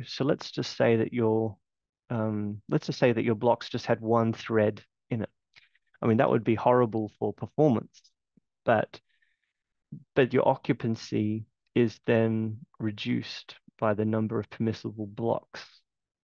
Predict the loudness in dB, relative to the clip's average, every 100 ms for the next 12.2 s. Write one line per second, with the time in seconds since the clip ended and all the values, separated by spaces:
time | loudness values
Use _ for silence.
0 | _ -6 -4 -8 -12 _ -12 -10 -8 -6
1 | -4 -6 _ _ _ _ -20 _ _ _
2 | _ 0 4 6 4 2 -6 _ _ _
3 | _ _ 0 0 2 0 0 -2 -10 _
4 | _ -4 -2 0 0 0 0 -4 -2 4
5 | 6 6 6 4 2 -4 -4 -4 -2 0
6 | 0 0 -6 -2 -2 -2 -20 -20 -20 _
7 | _ _ _ -2 0 0 -2 -4 -2 0
8 | 0 -2 -20 _ -20 _ 0 2 4 4
9 | 4 2 -2 _ 0 2 2 2 2 -2
10 | 0 2 2 -4 -6 -4 -4 -4 -8 -10
11 | -12 -2 0 2 0 0 -2 -2 -4 -2
12 | 2 2